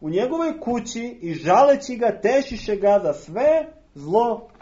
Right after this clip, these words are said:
što beše Gospod pustio na nj i dadoše mu svaki po novac i po grivnu zlatnu.” I sad razmišljajte malo, gde su bila ta braća i sestre pre? Što nisu došli da, da jedu sa njim kad mu je trebalo?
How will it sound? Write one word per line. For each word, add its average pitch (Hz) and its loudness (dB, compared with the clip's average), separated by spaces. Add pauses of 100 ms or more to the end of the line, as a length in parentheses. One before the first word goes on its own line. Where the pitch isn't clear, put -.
(260)
što 160 -6
beše 208 -4
Gospod 185 -2
pustio 196 -6
na 175 -2
nj 180 -10
i 135 -6
dadoše 196 -2
mu 151 -10
svaki 180 -6
po 135 -12
novac 170 -8
i 135 -14
po 131 -10
grivnu 151 -8 (420)
zlatnu.” 117 -4 (540)
I 175 -10
sad 262 -4
razmišljajte 233 -4
malo, 156 -2 (240)
gde 143 -6
su 208 -12
bila 180 -4
ta 131 -4
braća 135 -6
i 117 -10
sestre 113 -12
pre? 131 -4 (280)
Što 302 -4
nisu 320 -6
došli 214 -2
da, - -6 (260)
da 139 -4
jedu 160 0
sa - -8
njim 143 -6
kad 120 -10
mu 123 -8
je 113 -12
trebalo? 101 -10